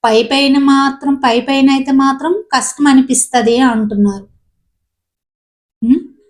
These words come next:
లోతులకి వెళ్ళిన కారణంగా శ్రమ అనిపిస్తుంది.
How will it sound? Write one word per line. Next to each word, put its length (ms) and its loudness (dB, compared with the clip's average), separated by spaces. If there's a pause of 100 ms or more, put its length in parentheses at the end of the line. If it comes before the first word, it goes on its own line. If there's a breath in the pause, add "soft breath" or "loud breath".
(1400)
లోతులకి 520 2
వెళ్ళిన 300 2
కారణంగా 760 0
శ్రమ 540 -2
అనిపిస్తుంది. 1080 2